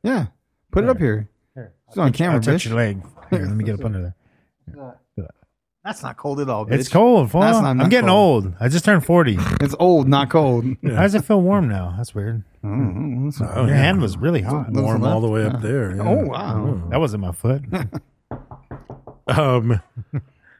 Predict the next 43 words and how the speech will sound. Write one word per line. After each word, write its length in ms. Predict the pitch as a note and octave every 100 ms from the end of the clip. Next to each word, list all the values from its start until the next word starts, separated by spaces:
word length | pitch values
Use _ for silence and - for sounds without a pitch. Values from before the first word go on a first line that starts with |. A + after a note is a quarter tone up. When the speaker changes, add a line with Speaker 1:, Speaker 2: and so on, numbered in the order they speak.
| _ -
Speaker 3:
so 120 | -
yeah, 220 | E3 C3
it's, 180 | B2+ -
it's 420 | C3+ C3 A#2+ - B2+
a, 440 | A2 G2+ G2 F#2 -
a 140 | G#2
fear. 460 | - - C#3+ C3+ C3
And 100 | A#2+
again, 240 | C3+ G#3
it 60 | D#3+
has, 260 | D#3+ D#3+
you 80 | D3+
have 160 | D#3+ E3
to 180 | C#3 - - A#2 -
ramp 340 | B2 C3 D3+ C#3
it 60 |
up 140 | C3 -
to 60 |
the 100 | G2+
phobia 400 | F#2 B2+ B2+ A2
level. 420 | F#2 F#2 D#2 D2 - _ _ _ -
Like, 160 | C#3
if 80 | C3
I 140 | D3
leave 200 | D#3+ E3+
my 200 | C#3 C3
phone 320 | A#2+ C#3 D3 C#3+
somewhere, 360 | C3 A#2 G#2+
I'm 80 | A2
like, 120 | G#2
"Fuck, 340 | - - A2 -
I 80 | G2
left 120 | G#2
my 80 | F2
goddamn 420 | E2+ D#2+ E2+ D#2
phone." 420 | - F2 D#2+ D#2
That's 220 | G2+ -
super 540 | - - - C#3 G#2+ F#2+
inconvenient. 640 | G#2+ G2+ F#2 G2 A#2+ A#2
Speaker 1:
Right. 180 | D2+ - _ _ -
Speaker 3:
But 140 | B2 A#2
I 140 | A#2
don't, 460 | G#2+ C3 B2+ B2+